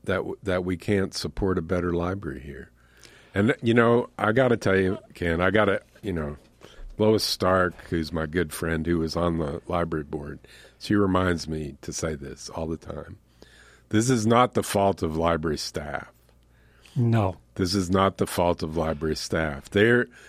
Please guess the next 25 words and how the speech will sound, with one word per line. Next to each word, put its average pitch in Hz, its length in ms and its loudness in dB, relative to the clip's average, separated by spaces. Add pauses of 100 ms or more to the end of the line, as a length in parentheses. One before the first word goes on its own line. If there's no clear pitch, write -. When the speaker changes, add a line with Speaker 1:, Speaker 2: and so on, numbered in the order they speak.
(160)
Speaker 1:
they're 117 160 6
doing 113 320 4
a 85 100 2
heroic 90 680 2
job 78 440 -6 (920)
keeping 92 600 0 (400)
what 98 260 0
we 87 160 0
have 92 440 2
going, 76 560 -4
you 87 160 -4
know, 76 340 -6 (280)
with 87 160 -4
only 90 300 2
thirty-three 85 1120 0 (300)
people 73 500 -4 (400)
there. 73 420 -12 (480)
Um, 78 480 -6
so 87 120 -4
this 95 240 2
is 95 140 -2
not 104 260 4
their 127 160 4
fault. 90 580 0
It's 92 280 -4